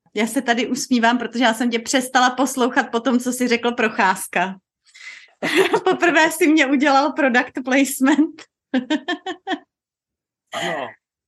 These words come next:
Speaker 1: Já bych ještě chtěla dodat k tomu řešení, eh, v té hospodě. Tam se totiž taky ještě může stát, že ve chvíli, kdy někdo jiný uslyší, co všechno řešíte,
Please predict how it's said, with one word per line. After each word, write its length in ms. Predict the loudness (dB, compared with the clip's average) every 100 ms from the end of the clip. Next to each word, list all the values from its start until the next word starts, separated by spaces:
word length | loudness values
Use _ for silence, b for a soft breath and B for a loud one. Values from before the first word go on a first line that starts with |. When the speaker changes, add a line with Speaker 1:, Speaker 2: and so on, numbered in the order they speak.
| _ _ -4
Speaker 1:
Já 200 | 0 2
bych 200 | 0 0
ještě 340 | -2 -2 -4
chtěla 340 | -2 0 2 2
dodat 380 | 0 0 0
k 80 | -4
tomu 240 | -2 2 2
řešení, 760 | 0 0 0 2 2 0 -2
eh, 280 | 0 0 0
v 100 | -4
té 200 | -2 0
hospodě. 540 | -2 -4 -6 -4 -8 -10 _
Tam 180 | 0 0
se 160 | 0 -2
totiž 360 | -2 -2 -2
taky 240 | -2 -2 0
ještě 640 | 0 -2 -2 2 2 0
může 400 | -2 -2 2 0
stát, 400 | 0 0 0 -2 -12 -20 _ _ _ _ -4
že 120 | -2
ve 140 | 0 -2
chvíli, 400 | 0 0 2 2
kdy 180 | 2
někdo 280 | 2 2 2
jiný 480 | 2 2 2 0 -4
uslyší, 560 | -8 -4 -4 -2 -6 -4
co 140 | -4
všechno 400 | -2 -6 -2 0
řešíte, 600 | 0 -4 -6 -6 -2 -2